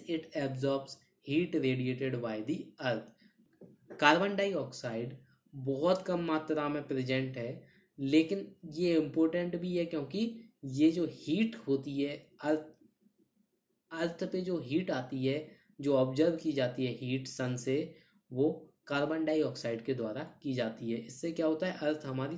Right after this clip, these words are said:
थोड़ी सी वार्म होती है। अगर कार्बन डाइऑक्साइड ख़त्म हो जाए तो अर्थ वार्म नहीं होगी और ये इतनी ठंडी हो जाएगी कि हम ठंड के मारे मर जाएंगे, जीवन यहाँ से ख़त्म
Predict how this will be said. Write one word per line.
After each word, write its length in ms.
थोड़ी 200
सी 200
वार्म 240
होती 360
है। 160
अगर 260
कार्बन 400
डाइऑक्साइड 580
ख़त्म 260
हो 120
जाए 240
तो 100
अर्थ 220
वार्म 280
नहीं 280
होगी 260
और 80
ये 200
इतनी 280
ठंडी 280
हो 160
जाएगी 360
कि 180
हम 220
ठंड 300
के 80
मारे 300
मर 300
जाएंगे, 440
जीवन 360
यहाँ 160
से 180
ख़त्म 340